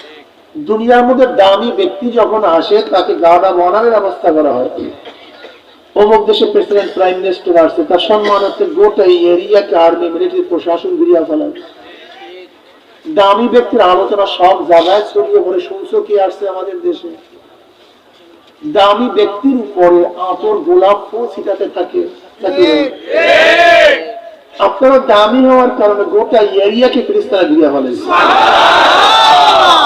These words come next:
কি রে ভাই, সুবহানাল্লাহ বলবেন না? দুনিয়ার দামি ব্যক্তিদের উপর আতর, গোলাপ ফুল ছিটায় মানুষ। আপনারা এত দামি, আপনাদের উপর রহমত এবং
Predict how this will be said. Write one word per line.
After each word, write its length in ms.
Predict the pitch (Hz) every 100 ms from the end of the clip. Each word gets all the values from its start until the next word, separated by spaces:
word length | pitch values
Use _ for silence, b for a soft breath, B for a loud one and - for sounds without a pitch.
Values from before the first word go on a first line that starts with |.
| 269
কি 60 | 247
রে 80 | 240
ভাই, 120 | 202
সুবহানাল্লাহ 500 | 214 220 240 247 226
বলবেন 320 | 247 254 262
না? 100 | 226 208 208 269 320 320 359 - - - - - - - - - - - - 302 294 285 262 254 233 - - - - - - - - - - _ _ _ _ - - _ _ - - 262
দুনিয়ার 540 | 269 294 302 294 269
দামি 400 | 226 226 269 294 233
ব্যক্তিদের 640 | 226 - 277 294 269 226
উপর 220 | - 233
আতর, 420 | 208 196 190 240
গোলাপ 460 | 233 208 220 240 240 -
ফুল 200 | 240 240 -
ছিটায় 220 | 269 240
মানুষ। 380 | 226 233 226 - - - - - - - - _ _ _ _ - _ _ _ _ 247 226
আপনারা 440 | 208 214 247 254 233
এত 200 | 226 269
দামি, 580 | 254 208 214 240 262
আপনাদের 500 | 214 208 220 226 247
উপর 140 | 247 208
রহমত 500 | 202 208 208 240 247
এবং 200 | 214